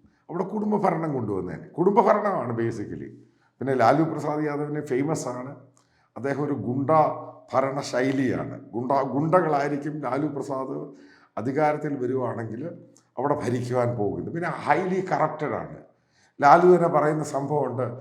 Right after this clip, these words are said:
"ഞാൻ എൻ്റെ മക്കൾക്ക് ഉണ്ടാക്കിയില്ലേ പിന്നെ ആരാണ് എൻ്റെ മക്കൾക്ക് ഉണ്ടാക്കി വെക്കുന്നതെന്ന്" പരസ്യമായിട്ട് ചോദിച്ച ആളാണ് ലാലു.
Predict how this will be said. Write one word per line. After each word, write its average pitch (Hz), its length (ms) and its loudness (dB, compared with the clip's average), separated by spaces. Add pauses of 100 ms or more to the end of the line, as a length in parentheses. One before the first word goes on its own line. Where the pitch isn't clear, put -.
(300)
"ഞാൻ 151 340 2
എൻ്റെ 143 220 -4
മക്കൾക്ക് 135 500 -4
ഉണ്ടാക്കിയില്ലേ 135 640 -2
പിന്നെ 131 260 -6
ആരാണ് 139 460 -6
എൻ്റെ 139 180 -10
മക്കൾക്ക് 127 440 -8
ഉണ്ടാക്കി 135 400 -8
വെക്കുന്നതെന്ന്" 139 560 -8
പരസ്യമായിട്ട് 156 720 -8
ചോദിച്ച 160 460 -8
ആളാണ് 156 280 -6
ലാലു. 147 280 -4